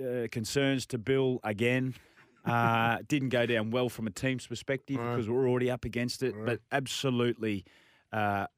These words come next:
Speaker 1: I think he was called, uh, uh, I think he was called a cheat by, by, by some people at the time.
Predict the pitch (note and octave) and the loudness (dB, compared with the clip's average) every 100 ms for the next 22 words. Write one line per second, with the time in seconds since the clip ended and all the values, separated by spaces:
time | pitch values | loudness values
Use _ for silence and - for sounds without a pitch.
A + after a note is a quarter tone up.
0 | - A2+ C3+ A#2 G#2+ - - A#2 A2+ G2+ | -6 -4 -4 -4 -6 -6 -4 -2 -2 -2
1 | G#2+ G#2 G#2 F#2+ - _ _ _ - G2+ | -2 -2 -2 -6 -10 _ _ _ -16 -14
2 | F2+ D2+ E2 G#2 - _ _ _ A#2 A2+ | -14 -18 -18 -18 -20 _ _ _ -14 -12
3 | G2 E2+ A2+ G2 - C3 D3 - - - | -10 -8 -6 -6 -6 -4 -4 -6 -18 -8
4 | A#2 A#2+ A2+ A#2+ A2+ - A#2+ A#2 A#2+ G#2+ | -4 -4 -2 -4 -4 -6 -6 -4 -6 -4
5 | C3+ B2 A#2+ G#2+ - B2+ C3+ C3+ | -4 -4 -6 -8 -6 -2 0 -2